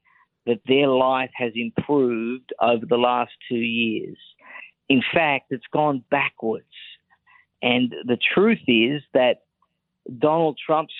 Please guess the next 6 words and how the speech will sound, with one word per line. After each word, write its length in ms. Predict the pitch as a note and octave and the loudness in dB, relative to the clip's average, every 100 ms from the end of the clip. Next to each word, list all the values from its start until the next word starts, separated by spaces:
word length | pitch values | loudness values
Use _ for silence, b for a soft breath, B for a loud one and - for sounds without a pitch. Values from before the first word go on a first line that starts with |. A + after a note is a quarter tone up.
| - | -8
four 220 | C#3 B2+ | -4 -2
years 300 | A#2+ A#2+ A#2+ | -2 -2 -2
in 100 | A#2+ | 0
office 460 | A2+ A2+ - C#3+ E3+ - - _ _ _ | 0 0 0 -2 -2 -12 -20 _ _ _
were 200 | B2 C#3 - | 0 0 2
fantastic 760 | D3+ C3+ - D#3+ D#3+ - G2+ | 0 0 0 -2 -2 -4 -6